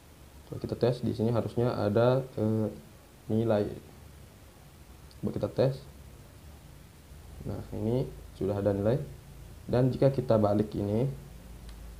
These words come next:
seharusnya tidak ada nilai yang terbaca. Nah, di sini sudah ada,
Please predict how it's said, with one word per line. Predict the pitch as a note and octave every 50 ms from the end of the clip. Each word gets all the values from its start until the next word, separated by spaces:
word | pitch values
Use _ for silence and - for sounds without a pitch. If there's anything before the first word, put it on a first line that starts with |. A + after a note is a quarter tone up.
| - - - - - - - - - - - - - -
seharusnya | - - A2+ A2+ A#2+ A#2+ A#2 A2+ B2 A#2 A#2 - A#2+ A#2+ A#2 G#2 - - - - - - - - - - - - - - - - - - - - - - - - - - - - -
tidak | A#2 A2+ G#2+ A#2 -
ada | - F#2+ G#2 G#2 G#2 A2+ A#2+ B2 C3 C3+ C#3 C3+ - - - - - - - - - - - - - - -
nilai | - G#2 G#2+ A2 A2 A#2 B2 C3+ C3+ C3+ C#3 - - - - - -
yang | G#2 G#2+ A2+ A2+ A2+ C#3 - - - - - - - - - -
terbaca. | G#2+ G#2+ A2 G#2 G#2+ A2+ - - - - - - - - - - - - - - - - - G2 F#2+ - - F2 - - G2+ - - - - - - - - - - - - - - - - - - - - - - - - - - - - - - - - - - - - - - -
Nah, | - - - - E2 -
di | - -
sini | - A#2 A2 A2+ A#2+ B2+ B2 B2
sudah | - A#2 G#2+ G#2+ G#2+
ada, | A2 G#2 G2+ G#2 G#2+ B2